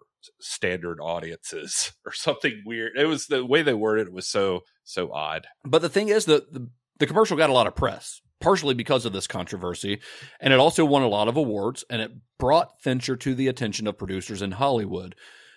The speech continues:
Speaker 2: And it wouldn't be long before he was fielding offers to come to Los Angeles to talk about doing some music videos. So Fincher up and moved to L A, signed with a video production company, hoping to have the opportunity to also work on more commercials,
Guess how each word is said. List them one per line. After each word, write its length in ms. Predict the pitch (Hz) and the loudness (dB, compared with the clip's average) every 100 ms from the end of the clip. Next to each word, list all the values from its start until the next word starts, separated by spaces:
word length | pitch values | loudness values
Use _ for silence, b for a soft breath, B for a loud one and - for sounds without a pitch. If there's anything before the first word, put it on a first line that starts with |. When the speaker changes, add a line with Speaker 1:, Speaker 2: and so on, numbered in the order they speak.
| B | B
Speaker 2:
And 120 | - 131 | 0 6
it 20 | |
wouldn't 220 | 180 175 | 6 6
be 80 | 160 | 4
long 340 | 143 156 139 | 6 6 4
before 260 | 117 123 117 | 2 0 0
he 120 | 113 | 0
was 160 | 107 - | -4 -4
fielding 360 | 117 113 104 | 0 2 0
offers 440 | - 104 - 107 - | 2 0 0 -4 -6
to 80 | |
come 160 | - 113 | -4 -2
to 80 | 139 | 0
Los 260 | 139 151 | 0 0
Angeles 480 | 123 104 107 113 131 | 0 -2 0 0 -2
to 120 | - | -6
talk 320 | - 113 107 120 | -8 -2 -2 0
about 220 | 117 110 | -2 0
doing 280 | 98 95 101 | -2 -2 -4
some 180 | 131 | -4
music 300 | 151 226 160 | -4 -4 -6
videos. 540 | 101 98 - - - - _ | -8 -10 -12 -16 -16 -18 _
So 400 | - 160 120 - _ | 2 4 4 -2 _
Fincher 340 | 127 135 151 | -2 2 2
up 160 | - 123 | 2 0
and 140 | 120 | 2
moved 220 | 113 139 | 2 2
to 80 | 147 | 4
L 200 | 143 151 | 4 6
A, 220 | 107 117 123 B B | 4 2 -2 B B
signed 320 | - 135 127 143 | -2 4 4 4
with 100 | 147 | 2
a 60 | |
video 260 | 131 127 120 | 2 2 2
production 400 | 113 110 - 107 | 0 -4 -4 -4
company, 360 | 107 95 113 | -4 -2 -2
hoping 340 | 110 131 135 131 | 2 2 2 0
to 80 | 127 | 2
have 180 | 127 | 2
the 120 | 117 117 | 2 -2
opportunity 600 | 113 - 120 110 107 110 117 | -2 -2 -4 -4 -4 -6 -8
to 160 | - 120 | -6 -2
also 320 | 143 160 147 | 2 2 2
work 300 | 117 120 - | 4 4 4
on 160 | 123 110 | 0 2
more 240 | 107 98 | 0 -2
commercials, 720 | - 107 143 - 120 110 120 | -4 -4 -4 -4 -2 0 -2